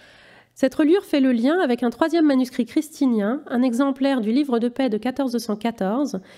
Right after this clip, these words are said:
qui partage avec elle un petit fer au pélican nourrissant ses petits dans un cercle. Petit dragon,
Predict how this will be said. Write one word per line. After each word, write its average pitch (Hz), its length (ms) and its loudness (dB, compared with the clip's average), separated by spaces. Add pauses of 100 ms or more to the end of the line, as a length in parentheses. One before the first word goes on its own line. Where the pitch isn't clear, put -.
(140)
qui 247 120 -2
partage 311 380 -2
avec 233 320 0
elle 254 220 0
un 220 180 -4
petit 285 300 -2
fer 285 220 -4
au 214 80 0
pélican 247 600 -2
nourrissant 233 420 0
ses 262 180 -4
petits 214 520 -4 (1400)
dans 269 380 -2 (160)
un 247 100 0
cercle. 214 560 -6 (2000)
Petit 285 280 0
dragon, 247 360 2